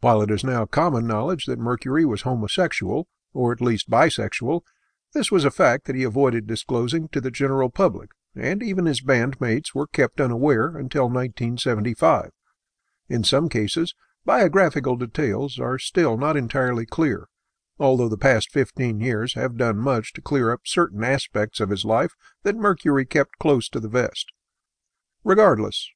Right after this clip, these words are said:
this complex balance between public life and private life is a natural element of stardom in general, but Freddie Mercury's deft balancing act between ubiquitous on the one hand and somewhat mysterious on the other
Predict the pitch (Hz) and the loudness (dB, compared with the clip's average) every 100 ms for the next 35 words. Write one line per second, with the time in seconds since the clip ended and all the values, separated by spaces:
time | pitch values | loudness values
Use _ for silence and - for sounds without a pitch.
0 | _ 151 131 - 160 143 120 131 113 - | _ -2 0 0 -2 -2 0 -2 -2 2
1 | 135 113 131 - 113 123 110 101 131 117 | 2 2 -2 -8 -6 -4 -4 -2 -2 -2
2 | 110 117 110 131 - 101 98 - 127 110 | -6 -2 0 0 -4 -8 -8 0 0 0
3 | 104 110 135 175 175 180 190 240 196 - | -2 -2 -2 -4 -6 -6 -6 -4 -4 -2
4 | 156 151 135 110 117 - 110 - 175 110 | 0 4 2 0 -6 -10 -8 0 2 2
5 | 110 139 117 143 151 104 - _ _ _ | 0 -4 -2 -2 -2 -6 -12 _ _ _
6 | 107 143 220 - 180 160 131 143 - 110 | -2 -2 -2 -2 0 2 2 0 0 -2
7 | 110 98 95 127 - - 127 147 110 - | -2 -4 -6 -6 -6 0 2 2 0 -2
8 | 107 98 127 - 110 98 135 120 107 113 | -4 -4 -4 -6 -10 -4 -4 -2 -2 0
9 | 107 143 117 107 143 - 110 104 135 143 | 0 0 0 -2 -2 -2 0 0 0 0
10 | 110 117 185 _ _ - 123 156 180 156 | 0 -2 -6 _ _ -14 -8 -4 -2 0
11 | 131 131 143 107 104 - 165 117 127 147 | 0 2 2 0 -6 0 2 2 2 -2
12 | 110 107 143 151 147 | -2 -2 -2 0 -2